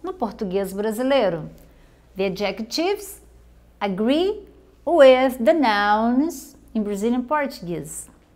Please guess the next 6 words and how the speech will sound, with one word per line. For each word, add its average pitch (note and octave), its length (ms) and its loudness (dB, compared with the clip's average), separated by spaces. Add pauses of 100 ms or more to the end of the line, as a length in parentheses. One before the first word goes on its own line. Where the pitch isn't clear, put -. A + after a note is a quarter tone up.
(1000)
Feliz, D#4 1000 0 (380)
plural, C#4+ 540 4 (280)
felizes. A3+ 1500 -2 (800)
Feliz, G#3+ 720 -2 (300)
felizes. G#3 1600 -4 (840)
Eles F4 680 8